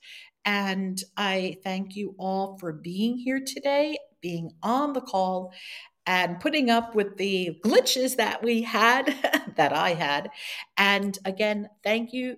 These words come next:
thank you, thank you. If anyone has questions, please ask now. Otherwise, I'll see you all next week on the podcast when we are gonna be talking about U F Os.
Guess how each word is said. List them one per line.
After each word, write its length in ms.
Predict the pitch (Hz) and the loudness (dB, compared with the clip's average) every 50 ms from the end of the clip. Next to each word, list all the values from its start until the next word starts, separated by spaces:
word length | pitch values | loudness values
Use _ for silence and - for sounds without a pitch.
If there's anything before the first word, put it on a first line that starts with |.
| 247 - | -8 -4
thank 300 | 202 208 202 208 208 - | -4 -2 -2 -4 -6 -8
you, 80 | 214 | -8
thank 340 | 214 208 190 190 190 190 190 | -6 -4 -4 -4 -4 -6 -6
you. 120 | 196 190 175 | -8 -10 -8
If 100 | 175 190 | -6 -4
anyone 340 | 202 208 208 208 220 208 | -4 -4 -4 -4 -4 -4
has 260 | 214 214 208 190 196 - | -4 -4 -4 -4 -6 -6
questions, 600 | - - 214 226 220 - - 330 339 320 302 - | -4 -4 -4 -4 -4 -6 -10 -10 -10 -10 -12 -14
please 360 | _ - 226 226 220 220 220 | _ -2 0 0 2 2 0
ask 300 | 208 202 202 202 - - - | -2 -2 -2 -4 -6 -8 -6
now. 300 | 196 190 202 247 320 - _ - - - _ - | -4 -4 -4 -4 -6 -10 _ -18 -20 -20 _ -2
Otherwise, 640 | 208 220 220 240 240 226 214 202 196 196 196 - - _ - - _ _ - | -2 0 0 0 0 0 0 0 -2 -2 -4 -8 -14 _ -20 -20 _ _ -8
I'll 120 | - 202 214 | -6 -6 -4
see 260 | - - - 285 269 | -4 -6 -6 -4 -4
you 160 | 240 233 220 | -4 -4 -4
all 400 | - 214 220 214 214 214 196 196 - 202 | -2 -2 -2 0 0 -2 -2 -4 -6 -6
next 420 | 202 202 220 220 220 - - - | -4 -2 -2 -2 -4 -8 -12 -10
week 260 | 202 208 240 262 254 240 | -6 -6 -6 -4 -2 -2
on 160 | 220 220 196 | -4 -2 -4
the 80 | 185 | -6
podcast 640 | 190 190 196 190 190 190 190 - - 254 262 330 330 - - - - | -6 -4 -4 -4 -4 -4 -6 -10 -10 -8 -8 -8 -8 -10 -12 -8 -6
when 240 | 208 202 196 196 196 190 | -4 -4 -4 -4 -6 -8
we 440 | 170 175 214 240 269 233 214 202 - - | -8 -4 -2 -2 0 0 -2 -2 -6 -8
are 140 | 202 185 175 | -8 -8 -8
gonna 180 | 190 190 180 | -8 -10 -10
be 180 | 175 - 180 170 | -10 -10 -12 -12
talking 680 | 175 - - 175 170 170 - 226 240 233 240 233 240 - - | -12 -8 -6 -6 -6 -6 -4 -2 -2 -2 -2 -2 -6 -8 -8
about 400 | 170 165 160 - 160 151 151 143 - _ _ _ _ _ _ - | -8 -8 -6 -6 -6 -4 -4 -6 -8 _ _ _ _ _ _ -10
U 260 | 143 160 180 196 202 | -4 0 4 6 6
F 240 | 208 208 208 208 - | 6 6 4 4 6
Os. 600 | 208 226 240 233 196 160 147 131 123 127 - - | 6 6 6 6 4 2 2 0 -2 -4 -6 -6